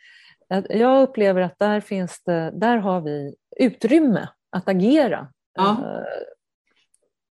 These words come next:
Speaker 2: Jag är helt enig med dig, och det där är,
Speaker 1: <laughs>
Speaker 2: jag tror att det,
Speaker 1: Vad bra.
Speaker 2: det är en sån, ja, det är, men det, det där är e-, extremt intressant, tycker jag, för att
Speaker 1: Mm.
Speaker 2: det är en bal-, balansgång vi har att gå, och jag tänker hela tiden att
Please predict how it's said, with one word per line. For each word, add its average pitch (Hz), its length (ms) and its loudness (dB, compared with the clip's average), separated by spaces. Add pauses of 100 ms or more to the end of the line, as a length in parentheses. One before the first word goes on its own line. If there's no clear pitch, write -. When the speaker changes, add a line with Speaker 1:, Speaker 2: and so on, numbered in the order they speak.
Speaker 2:
Jag 208 100 0
är 247 40 4
helt 294 240 4
enig 285 280 6
med 233 220 4
dig, 170 180 0
och 196 140 -4
det 214 100 2
där 233 360 2
är, - 120 4
Speaker 1:
<laughs> - 100 6
Speaker 2:
jag 240 100 -4
tror 302 120 4
att 269 120 -4
det, 208 60 4
Speaker 1:
Vad 269 80 4
bra. 311 240 6
Speaker 2:
det 262 80 -4
är 269 80 -2
en 269 60 0
sån, 254 340 -2
ja, 254 180 0
det 269 200 0
är, 269 180 -2
men 247 220 -4
det, 262 420 -4
det 247 160 -4
där 294 280 0
är 254 260 -4 (280)
e-, 247 240 -8
extremt 277 600 0
intressant, 269 520 -4
tycker 220 160 -4
jag, 202 140 0
för 214 80 -4
att - 260 -8
Speaker 1:
Mm. 247 140 0 (140)
Speaker 2:
det 233 100 -2
är 240 40 0
en 240 120 -2
bal-, 254 240 0
balansgång 269 640 -2
vi 320 60 0
har 247 240 -2
att 226 100 -6
gå, 220 140 -4
och 214 100 -6
jag 214 220 -6
tänker 233 320 -8
hela 214 340 -6
tiden 175 500 -4
att 180 140 -10